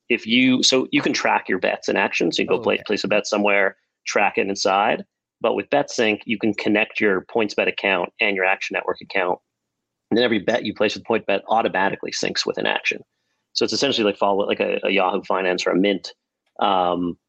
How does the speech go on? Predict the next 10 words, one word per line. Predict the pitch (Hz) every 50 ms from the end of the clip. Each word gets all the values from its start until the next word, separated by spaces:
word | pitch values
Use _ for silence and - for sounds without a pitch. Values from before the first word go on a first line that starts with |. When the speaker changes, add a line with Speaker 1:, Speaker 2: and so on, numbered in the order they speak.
| _ _
Speaker 1:
but | - - -
for | - 95
sports | - - 113 117 127 -
betting. | - 104 98 92 92 90 95 92 - _ _ _ _ _ _ -
And | - 104 104
so | - - 113 104 - _ -
PointsBet's, | - 127 123 127 - - - 110 104 104 - - _ - - - - - _ _ _ _ _
uh, | 110 104 98 90 92 -
sort | - - 113 104
of | 98 95 85